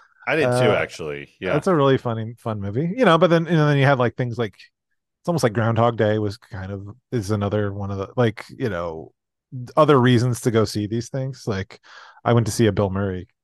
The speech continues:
Speaker 2: movie, not necessarily a romance <laughs> movie. You know what I mean?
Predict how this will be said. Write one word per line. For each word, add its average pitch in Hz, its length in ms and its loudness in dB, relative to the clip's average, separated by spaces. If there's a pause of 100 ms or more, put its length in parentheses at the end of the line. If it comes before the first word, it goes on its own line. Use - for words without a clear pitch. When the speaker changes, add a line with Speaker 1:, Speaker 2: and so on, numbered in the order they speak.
Speaker 2:
movie, 90 400 -14
not 87 280 -10
necessarily 90 600 -8
a 87 100 -10
romance 92 560 -12 (320)
<laughs> 131 80 4 (500)
movie. 113 380 -2
You 147 120 -2
know 131 120 2
what 135 100 0
I 127 60 -2
mean? 120 280 -6